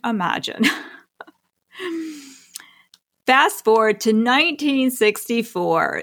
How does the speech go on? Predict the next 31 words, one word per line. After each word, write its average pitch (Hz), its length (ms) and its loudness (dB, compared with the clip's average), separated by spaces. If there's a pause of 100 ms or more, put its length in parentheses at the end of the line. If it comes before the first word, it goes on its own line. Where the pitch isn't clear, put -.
there 233 220 2
were 254 240 0
over 220 260 2
six - 560 -4
hundred 214 520 0
franchised 214 1080 0
Kentucky 247 540 -4
Fried 247 260 0
Chicken 240 320 -2
locations 175 640 -2
in 185 120 -4
the 175 100 -2
U 226 260 0
S, 180 280 0
Canada, 294 440 0
Mexico, 214 680 -2 (280)
England, 254 540 2
and 202 320 -4
Jamaica. 190 760 0 (680)
At 214 140 2
the 220 180 0
age 240 300 2
of 320 120 0
seventy-three, 220 800 0
Harlan 226 640 0
sold 175 500 -2
most 180 360 -2
of 247 80 -2
Kentucky 247 460 -2
Fried 214 260 0
Chicken 165 420 -6